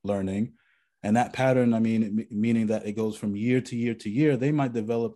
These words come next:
a disinterest in learning altogether because they just don't see they don't see any point of it. There's no, there's no, there's no benefit that they derive. There's no fun that they get from it.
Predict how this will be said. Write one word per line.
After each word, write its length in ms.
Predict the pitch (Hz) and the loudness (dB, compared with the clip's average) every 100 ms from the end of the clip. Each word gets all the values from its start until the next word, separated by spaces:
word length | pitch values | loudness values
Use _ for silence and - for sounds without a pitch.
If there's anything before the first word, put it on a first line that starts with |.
| 104 | -12
a 60 | |
disinterest 580 | 92 101 - 135 117 - | -10 -8 0 0 0 -10
in 80 | 98 | -4
learning 240 | 104 104 | -2 -2
altogether 580 | 92 92 - 104 98 80 _ - _ _ _ _ _ - | -2 -8 -2 0 0 -4 _ -20 _ _ _ _ _ -4
because 220 | 107 113 | 0 2
they 100 | 107 | 2
just 200 | 113 110 | 2 0
don't 120 | 113 | 0
see 460 | 104 - 113 107 101 - _ _ _ 107 | -2 0 2 2 0 -8 _ _ _ -2
they 100 | 117 | 0
don't 120 | 117 | 2
see 140 | 120 | 0
any 140 | 107 98 | 0 0
point 280 | - 151 | 2 2
of 80 | 104 | 2
it. 60 | 80 | -2
There's 240 | 92 98 | -6 -4
no, 300 | 107 110 107 95 | -2 0 -2 -2
there's 200 | 104 104 | -2 0
no, 380 | 117 113 107 - _ _ _ - | 0 0 -2 -10 _ _ _ -4
there's 180 | 107 104 | -2 2
no 200 | 113 101 | 2 2
benefit 500 | 92 131 131 113 107 | 4 4 4 0 -2
that 140 | 98 | -4
they 120 | 98 | -4
derive. 340 | 92 92 113 101 | -6 0 0 0
There's 120 | 95 | -2
no 120 | 104 | -4
fun 360 | - - 131 117 | -4 2 4 4
that 140 | 101 | 2
they 120 | 95 | -6
get 200 | 90 123 | -4 -4
from 200 | - 92 | -4 -12
it. 100 | 73 | -12